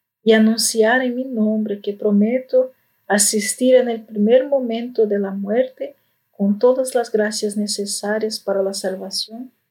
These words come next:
a todos aquellos que en el primer sábado de cinco meses consecutivos se confesarán, recibirán la Sagrada Comunión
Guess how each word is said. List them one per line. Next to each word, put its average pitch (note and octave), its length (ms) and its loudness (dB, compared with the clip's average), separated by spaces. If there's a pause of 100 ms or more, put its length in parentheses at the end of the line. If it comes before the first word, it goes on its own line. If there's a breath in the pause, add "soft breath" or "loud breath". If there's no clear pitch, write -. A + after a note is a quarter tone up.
(280)
a D4+ 160 -2
todos C4 300 2
aquellos B3+ 600 -2
que - 400 -6
en G#3 140 2
el G#3 140 2
primer G#3 420 2
sábado G#3+ 560 0
de G3 160 -6
cinco C#4 440 -12
meses A3 420 -6
consecutivos G#3+ 1080 -8 (400)
se A3 220 -2
confesarán, G#3+ 920 -2 (180)
recibirán G#3 720 -2
la A3 320 -8
Sagrada G3 640 -2
Comunión G3 580 -4